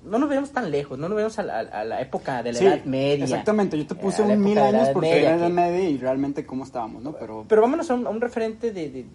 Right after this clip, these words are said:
Speaker 1: de, de nuestro país, por ejemplo. Nuestro
Speaker 2: Ajá.
Speaker 1: país tiene doscientos años que, que
Speaker 2: Sí,
Speaker 1: se,
Speaker 2: sí, sí,
Speaker 1: que
Speaker 2: siendo
Speaker 1: se,
Speaker 2: México.
Speaker 1: que siendo México que se creó, ¿no?
Speaker 2: Sí, hay
Speaker 1: Entonces,
Speaker 2: gente que
Speaker 1: eh,
Speaker 2: se cree azteca y ni siquiera hemos venido.
Speaker 1: Vaya. Eh, tenemos casi doscientos años, güey. ¿Cómo he-,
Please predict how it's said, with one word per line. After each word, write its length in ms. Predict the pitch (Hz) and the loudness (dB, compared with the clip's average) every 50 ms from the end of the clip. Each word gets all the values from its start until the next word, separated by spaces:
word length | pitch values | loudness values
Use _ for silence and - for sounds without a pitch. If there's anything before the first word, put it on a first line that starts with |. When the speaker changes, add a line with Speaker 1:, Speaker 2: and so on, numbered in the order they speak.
| - - - | -20 -20 -20
Speaker 1:
de, 100 | - 107 - - - | -18 -18 -18 -16 -12
de 100 | 127 131 | -10 -10
nuestro 280 | 127 123 - - 120 | -10 -10 -10 -14 -10
país, 300 | - 135 143 156 147 - | -6 -6 -6 -6 -6 -8
por 140 | - 117 101 | -10 -12 -12
ejemplo. 340 | - - 113 98 - - - | -12 -12 -16 -16 -16 -18 -18
Nuestro 160 | 101 104 - - | -18 -16 -12 -6
Speaker 2:
Ajá. 60 | - | -4
Speaker 1:
país 120 | 202 220 - | -4 -4 -2
tiene 200 | 277 269 285 240 | -2 -2 -2 -2
doscientos 480 | 170 156 - 160 160 160 - - - | -4 -6 -8 -8 -10 -10 -12 -14 -12
años 200 | 135 131 135 135 - | -12 -12 -12 -12 -16
que, 120 | - - | -20 -20
que 240 | - - _ - - | -20 -20 _ -20 -12
Speaker 2:
Sí, 240 | - - 147 147 127 | -4 -2 0 0 -2
Speaker 1:
se, 20 | |
Speaker 2:
sí, 100 | - 107 | -2 -8
sí, 120 | 104 - | -16 -18
Speaker 1:
que 80 | - - | -16 -14
Speaker 2:
siendo 220 | - 120 123 139 | -10 -8 -6 -4
Speaker 1:
se, 40 | 135 127 | -6 -6
Speaker 2:
México. 260 | - - 123 - - | -8 -10 -14 -16 -14
Speaker 1:
que 100 | 110 101 | -14 -16
siendo 300 | - - - 120 117 135 | -14 -14 -12 -10 -8 -8
México 320 | 131 120 117 - - - - | -8 -10 -12 -14 -20 -20 -20
que 60 | - - | -20 -20
se 100 | - - | -20 -20
creó, 260 | - - - - - - - | -20 -20 -20 -20 -20 -20 -20
¿no? 80 | - - - - _ _ _ _ _ _ _ _ - | -20 -20 -20 -20 _ _ _ _ _ _ _ _ -10
Speaker 2:
Sí, 60 | 147 | -8
hay 60 | 147 | -8
Speaker 1:
Entonces, 80 | - - | -6 -6
Speaker 2:
gente 200 | 139 131 156 - | -4 -4 -4 -4
que 60 | 160 | -4
Speaker 1:
eh, 40 | - | -6
Speaker 2:
se 120 | 147 123 | -8 -8
cree 240 | - 139 139 139 135 | -8 -8 -6 -6 -6
azteca 420 | - - - 135 - - 110 104 107 | -8 -8 -10 -14 -14 -14 -16 -16 -16
y 80 | 107 104 - - - - | -18 -20 -20 -20 -18 -18
ni 60 | 123 | -18
siquiera 240 | 107 - - 127 120 | -18 -16 -14 -14 -12
hemos 120 | 120 120 113 | -12 -12 -12
venido. 180 | 107 104 131 | -12 -12 -10
Speaker 1:
Vaya. 300 | 127 120 117 107 95 87 - - - - - - _ _ _ _ _ _ _ _ - | -8 -8 -8 -8 -10 -14 -18 -20 -20 -20 -20 -20 _ _ _ _ _ _ _ _ -20
Eh, 80 | - - | -12 -8
tenemos 260 | - 160 208 240 233 - - | -6 -4 -2 -4 -4 -4 -6
casi 240 | 214 196 - - | -6 -6 -4 -6
doscientos 460 | 190 147 - - 147 147 - 143 - 113 | -8 -8 -8 -8 -10 -10 -12 -14 -16 -16
años, 260 | 98 92 - - - | -18 -20 -20 -20 -20
güey. 120 | - - - | -20 -12 -6
¿Cómo 260 | 180 185 202 214 208 | -2 0 0 2 0
he-, 200 | 196 202 196 | 0 -2 -6